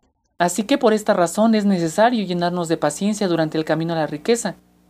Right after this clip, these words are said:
y no tener nunca prisa por llegar a la meta. La ley de la acción apunta que para conseguir resultados necesitamos actuar. Esto significa que la acción es el único puente capaz de unir a los pensamientos y a las emociones con los resultados materiales.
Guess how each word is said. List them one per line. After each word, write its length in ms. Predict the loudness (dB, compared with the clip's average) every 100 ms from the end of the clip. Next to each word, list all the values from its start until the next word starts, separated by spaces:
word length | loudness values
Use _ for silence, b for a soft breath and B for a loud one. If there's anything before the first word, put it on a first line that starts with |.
| 2
y 80 |
no 140 | 4 4
tener 280 | 4 4 6
nunca 360 | 4 4 2
prisa 320 | 2 -2 -2
por 120 | 0 0
llegar 220 | 2 2
a 40 |
la 100 | 2
meta. 340 | 0 -2 -6 -8 _ _ _ _ _ _ _ -6
La 220 | 2 4
ley 160 | 4 2
de 100 | 2
la 120 | 2
acción 340 | 0 -2 0
apunta 500 | 0 2 2 2 -2
que 100 | -2
para 260 | 0 2 0
conseguir 460 | -4 -4 -2 0
resultados 680 | 0 -2 -2 -2 -2 0 -4 -8
necesitamos 800 | -4 -2 0 -2 -4 -4 -4 -6
actuar. 380 | -10 2 2 2 -6 _ _ _ _
Esto 300 | -2 2 2
significa 720 | 2 0 0 0 -2 -2 -4 -6
que 100 | -2
la 100 | 2
acción 300 | 2 2 0
es 140 | 0 2
el 80 | 2
único 340 | 4 2 0
puente 360 | 2 2 2 2
capaz 300 | 2 4 2
de 100 | 0
unir 220 | 0 0
a 60 |
los 140 | 0 0
pensamientos 720 | -2 -4 -2 -2 -2 -4 0
y 20 |
a 60 | 0
las 160 | 0
emociones 580 | -2 -4 0 0 0 0
con 140 | -2
los 100 | 0
resultados 540 | 0 -2 -2 -2 -2 -2
materiales. 640 | -2 -2 0 0 0 -6